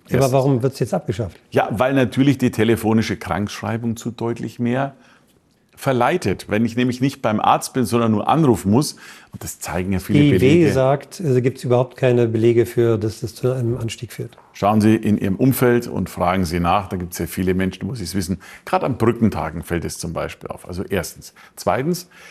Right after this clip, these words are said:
Speaker 2: wie es früher auch so war, wie es immer, Sie müssen nicht ab dem ersten Tag eine Krankschreibung, äh, vorlegen, indem Sie reingehen. Sie können auch am zweiten und dritten Tag dann eine Krankschreibung vorlegen, die aber sagt, dass sie ab dem ersten Tag gilt.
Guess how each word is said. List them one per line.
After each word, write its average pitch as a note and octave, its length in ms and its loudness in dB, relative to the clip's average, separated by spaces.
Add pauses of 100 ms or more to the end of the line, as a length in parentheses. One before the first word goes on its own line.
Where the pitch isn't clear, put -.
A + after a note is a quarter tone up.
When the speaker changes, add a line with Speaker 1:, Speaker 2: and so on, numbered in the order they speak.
(180)
Speaker 2:
wie C#3 180 4
es D#3+ 140 2
früher C3 340 4
auch A#2+ 160 0
so C3+ 220 0
war, A#2+ 160 4
wie G#2 40 6
es G2 140 2
immer, C#3+ 220 2
Sie A#2 160 2
müssen C3+ 260 2
nicht B2+ 220 -2
ab - 100 -2
dem A2+ 160 -2
ersten A2+ 380 -2
Tag F#2+ 320 0 (240)
eine G2+ 180 0
Krankschreibung, D#3+ 800 -2 (100)
äh, A#2 160 -2
vorlegen, C#3+ 420 0
indem A2 260 2
Sie G2 120 2
reingehen. A2+ 460 2 (260)
Sie C#3 140 -2
können D#3 240 0
auch C3+ 80 2
am B2 140 0
zweiten A#2 340 0
und G#2 120 2
dritten C3 280 0
Tag B2+ 260 -2
dann B2+ 160 2
eine A2+ 220 2
Krankschreibung B2 640 0
vorlegen, C3 400 0
die B2 160 -2
aber A2+ 160 4
sagt, G#2+ 340 -4
dass A2+ 120 -2
sie A#2 120 2
ab G#2+ 120 -2
dem A2 160 2
ersten - 340 -2
Tag - 240 -10
gilt. - 220 -10